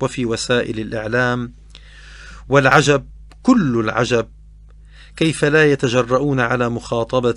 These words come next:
رؤسائهم وزعمائهم بمثل هذه الكلمات، إما خجلا أو خوفا أو حياء، بينما يستهونون ذلك مع رب الأرباب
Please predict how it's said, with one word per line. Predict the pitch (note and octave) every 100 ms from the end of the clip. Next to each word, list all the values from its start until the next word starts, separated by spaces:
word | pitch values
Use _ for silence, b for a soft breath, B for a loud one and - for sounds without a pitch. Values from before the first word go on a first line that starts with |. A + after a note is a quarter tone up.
| -
رؤسائهم | A2+ A2+ G#2 B2+ A#2+ A2+ G#2 A#2 A2+
وزعمائهم | A2 G#2 G2+ A2 A2 A#2+ A2 G#2+ A2+ A2
بمثل | G#2 G#2+ A#2+ - A2
هذه | F#2+ A2+ A2+ G#2+ G2+ G2+
الكلمات، | F#2+ A2 G#2 G#2+ A#2 A2 - - B B B B F3+
إما | F3 C#3+
خجلا | - C#3+ C3+ C3 B2+ A2+ G2 B B F3+
أو | F3
خوفا | - D#3 D3 - C3+ C3 C#3+
أو | B2
حياء، | - B2 B2 C3+ C3 C3 C3 b b b
بينما | A#2 G#3 E3+ E3+ F3 F3 b b
يستهونون | D#3 D3+ - D3+ C#3 D3 D3 D3
ذلك | C3+ C#3 C#3 C3 C#3
مع | C3 B2+ B2
رب | D#3+ F3 B2
الأرباب | B2 A#2+ A#2+ A#2 C3+ C3 A#2